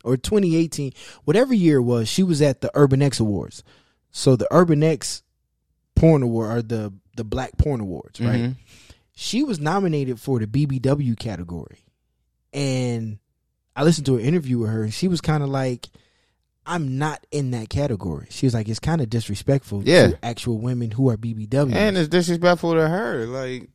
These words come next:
Speaker 1: Yeah.
Speaker 2: she not big. Like
Speaker 1: Right. But she was like, "Eh, you know, I won, and I, I'll, I'll take it."
Speaker 2: She
Speaker 1: But
Speaker 2: won?
Speaker 1: She won.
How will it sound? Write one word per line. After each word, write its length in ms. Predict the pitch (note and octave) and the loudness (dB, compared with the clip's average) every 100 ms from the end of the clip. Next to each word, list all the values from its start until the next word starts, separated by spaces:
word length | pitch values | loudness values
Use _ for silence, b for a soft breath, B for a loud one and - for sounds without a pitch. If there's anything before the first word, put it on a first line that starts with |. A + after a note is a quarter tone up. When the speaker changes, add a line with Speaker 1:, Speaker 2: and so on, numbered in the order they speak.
| _ | _
Speaker 1:
Yeah. 320 | A#2+ D3 C3 | 2 4 4
Speaker 2:
she 120 | G2 C#3+ | 2 -4
not 280 | D#3+ A2 | -8 -10
big. 460 | - F3+ F#3 G2+ F#2 - | -8 -6 -6 -8 -12 -14
Like 80 | A2+ A2+ A#2 _ | -14 -16 -20 _
Speaker 1:
Right. 380 | B2 C3+ G#2+ E2+ _ _ | 0 2 2 -2 _ _
But 240 | A#2 D3 C#3 | 4 4 6
she 140 | G3 | 4
was 180 | F#3 D3 | 6 6
like, 300 | C#3+ C#3+ C3+ _ | 4 2 0 _
"Eh, 80 | C3 | -10
you 160 | F#3 A#3 | -4 -2
know, 100 | F#3 | 0
I 120 | F#3+ | -2
won, 420 | F3+ C3+ A3 E3 | 2 6 6 4
and 120 | C3 | 2
I, 140 | A#2+ D3+ | -2 -6
I'll, 280 | - D#3 C#3+ - | -4 -2 -2 -4
I'll 160 | A#2+ A2+ | -6 -4
take 200 | - G#3+ | 0 2
it." 40 | |
Speaker 2:
She 220 | F3+ A3+ F#3+ | 6 6 8
Speaker 1:
But 80 | E3 | 10
Speaker 2:
won? 380 | G3 A#3+ G4 F#4 - | 10 10 6 0 -10
Speaker 1:
She 220 | - F3 | 0 2
won. 500 | C#3 D#3 G#3+ G#2+ | 6 6 6 4